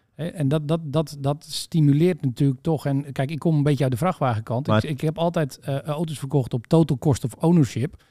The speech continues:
Speaker 1: Hè, en als je kijkt natuurlijk naar een, een, een prijsdaling van een, eh, van een E V-markt,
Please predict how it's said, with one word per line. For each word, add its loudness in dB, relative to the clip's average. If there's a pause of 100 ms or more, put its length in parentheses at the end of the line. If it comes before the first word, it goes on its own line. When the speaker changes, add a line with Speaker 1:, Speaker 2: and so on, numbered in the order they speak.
(340)
Speaker 1:
Hè, -6
en 0
als 4
je 2
kijkt 2
natuurlijk 4
naar 2
een, 0
een, 2
een -6
prijsdaling 2
van 2
een, 0
eh, -2
van -4
een 0
E 2
V-markt, 0